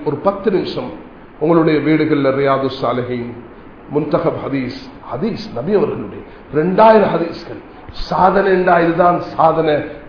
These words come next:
முடியும்னா இந்த ஊர் பெண்மணிகள் எங்களுக்கு செஞ்சு காட்டுங்க. செய்ய முடியும். உங்களுடைய கால்ல உள்ள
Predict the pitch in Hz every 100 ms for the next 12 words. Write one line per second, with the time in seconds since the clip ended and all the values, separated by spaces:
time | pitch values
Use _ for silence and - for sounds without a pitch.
0 | 135 160 180 135 - 127 147 139 143 139
1 | 135 151 170 - 165 170 156 156 160 147
2 | 143 139 131 - 160 151 143 143 139 151
3 | 139 131 - - - - 208 233 226 220
4 | 233 233 226 185 - - - - - -
5 | - 165 175 160 147 - 147 160 156 151
6 | 151 156 147 143 131 -